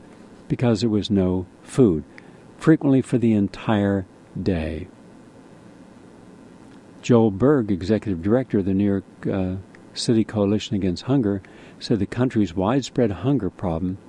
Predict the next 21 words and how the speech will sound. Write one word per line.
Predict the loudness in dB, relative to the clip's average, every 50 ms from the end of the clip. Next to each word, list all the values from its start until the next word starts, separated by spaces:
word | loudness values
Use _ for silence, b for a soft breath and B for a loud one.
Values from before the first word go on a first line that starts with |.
| B B B B B B B
is | 0 0 -2 -2
deeply | 0 2 4 4 4 2 0 -2
connected | -2 -2 -2 -2 -2 -2 -4 -6 -8 -8 -6
to | -6 -6
the | -4
government's | -2 -2 -2 0 0 -2 -2 -4
pro-corporation, | -6 -4 -2 -2 -2 -2 -2 -2 -2 -2 0 0 0 0 0 -2 -2 -2 -2
anti-worker | 0 -2 -2 -2 -4 -2 -2 -2 -2 -2 -2 -2 -2 -4 -6
policies. | -6 -6 -6 -4 -2 -2 -2 -4 -4 -6 -8 -8 -8
Quote, | -4 -2 0 0 0
"A | -2
country | -4 -4 -2 -2 -2 0 -2 -2
that | -2 -2 -4 -6 -12 B B B B B B B
combines | 0 0 2 2 2 2 2 2 0 0 -2 -2
massive | -2 0 0 0 0 -2 -4 -4 -4 -6 -4
hunger | -2 0 2 2 2 0 0 -2
with | -2 -4 -4 -2 -2
record | -2 0 0 0 -2 0
Wall | 0 0 0 -2
Street | -2 -2 -2 -2 -2 -2
markets | -2 0 0 0 -2 -2 -6 -6 -6